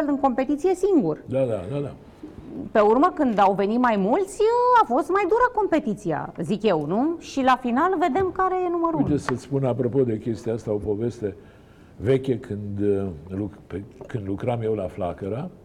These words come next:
Speaker 2: și am făcut, la un moment dat, un interviu cu Ion Dolănescu, colegul mamei tale, care era în proces și în scandal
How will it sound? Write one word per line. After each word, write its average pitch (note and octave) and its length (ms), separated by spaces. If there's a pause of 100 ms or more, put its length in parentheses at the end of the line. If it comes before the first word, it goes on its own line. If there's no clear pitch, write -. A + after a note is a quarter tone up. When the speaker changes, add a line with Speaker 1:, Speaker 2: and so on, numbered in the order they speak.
(280)
Speaker 2:
și - 140
am B2 80
făcut, D3 240
la D#3 40
un C#3+ 60
moment C#3+ 180
dat, C3+ 120
un B2 60
interviu A#2+ 560
cu A2 200
Ion A#2 260
Dolănescu, G2 680 (680)
colegul F2 460
mamei E2+ 300
tale, A2+ 400 (300)
care B2 320
era B2+ 360
în D#3 80
proces C3+ 580
și - 120
în A2+ 100
scandal B2 640